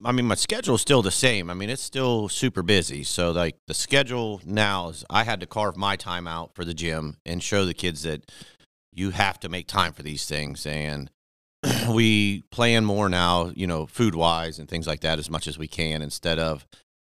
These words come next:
well, kids have practice, so we're just gonna eat out or whatever it is. So it just, it took some planning and some, some preparation time. But, I mean, it's, it's hard, but you can figure it out. It's, once again, back to that choosing your hard. Do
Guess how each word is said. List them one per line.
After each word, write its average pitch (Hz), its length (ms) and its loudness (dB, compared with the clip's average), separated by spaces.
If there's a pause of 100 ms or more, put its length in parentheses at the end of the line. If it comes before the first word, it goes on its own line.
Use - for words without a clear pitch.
well, 92 200 2
kids 101 280 -2
have 87 120 2
practice, 82 520 -2
so 80 160 -2
we're 76 120 -4
just 76 220 -4
gonna 73 460 -4 (120)
eat 82 280 -8
out 73 280 -2
or 73 280 -6
whatever 78 420 -2
it 71 80 -6
is. 73 220 -6
So 69 280 -8
it 71 140 -8 (100)
just, - 320 -10 (280)
it - 160 -2
took - 160 0
some 95 160 -2
planning 90 480 0
and 78 120 -6
some, 71 460 -6
some - 240 -12
preparation 76 1000 -4 (100)
time. 69 400 -8
But, 67 260 -10
I - 40 -8
mean, 98 120 -2
it's, - 340 -4 (720)
it's - 120 -6
hard, 160 340 4
but 139 160 -8
you 143 80 -8
can 127 120 -4
figure 110 240 0
it 101 60 -2
out. 85 300 0
It's, - 160 -14
once 92 180 -2
again, 80 420 -4
back 78 200 0
to - 100 -10
that 80 140 -4
choosing 80 380 -4
your 71 100 -8
hard. 78 380 0
Do 73 140 -8